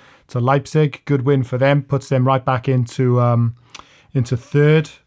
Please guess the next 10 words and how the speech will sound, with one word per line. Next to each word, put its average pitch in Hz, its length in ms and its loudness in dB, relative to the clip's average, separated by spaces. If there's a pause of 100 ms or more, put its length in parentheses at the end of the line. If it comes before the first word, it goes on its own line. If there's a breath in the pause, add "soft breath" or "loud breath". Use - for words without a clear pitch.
uh, 131 220 -4
chasing 131 500 -2
Dortmund 139 380 -2
hard. 143 460 0
And, 139 240 -2
and 139 180 -2
yeah, 156 100 2
it's 127 120 -2
been 131 160 -2
another, 135 340 2